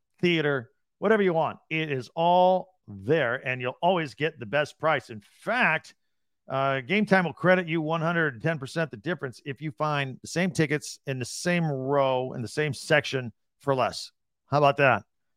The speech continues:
It's the fastest growing ticketing app in the country.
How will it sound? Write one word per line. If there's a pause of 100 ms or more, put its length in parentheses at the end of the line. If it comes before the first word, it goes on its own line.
(380)
It's
the
fastest
growing (160)
ticketing
app
in
the
country.